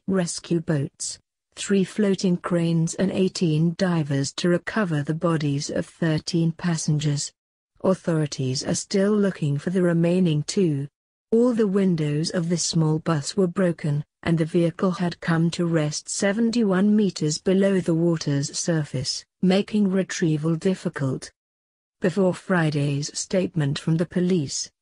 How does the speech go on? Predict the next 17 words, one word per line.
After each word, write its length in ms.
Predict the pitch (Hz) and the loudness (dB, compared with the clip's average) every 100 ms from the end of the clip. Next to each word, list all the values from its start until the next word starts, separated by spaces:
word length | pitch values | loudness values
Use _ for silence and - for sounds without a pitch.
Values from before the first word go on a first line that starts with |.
| _ | _
footage 480 | - 185 - 135 143 | -4 -2 0 -2 -2
showed 420 | - 196 175 170 | -2 0 0 -2
the 100 | 180 | -2
bus 320 | 170 165 - | 0 0 -2
driving 480 | - 170 170 160 151 | -2 0 0 0 0
on 140 | 170 | 2
the 100 | 170 | 2
wrong 280 | 165 180 208 | 2 2 2
side 480 | - 185 160 165 170 | 0 0 0 0 0
of 100 | 170 | 0
the 80 | 180 | 0
road 400 | 185 180 147 - | 2 2 2 -2
before 400 | 156 - 170 147 | -4 0 0 0
crashing 600 | - 185 170 175 208 196 | -2 0 0 2 0 2
into 260 | 175 165 | 0 0
the 140 | 170 170 | 0 2
water. 600 | 175 185 175 - 139 | 2 0 0 -4 -4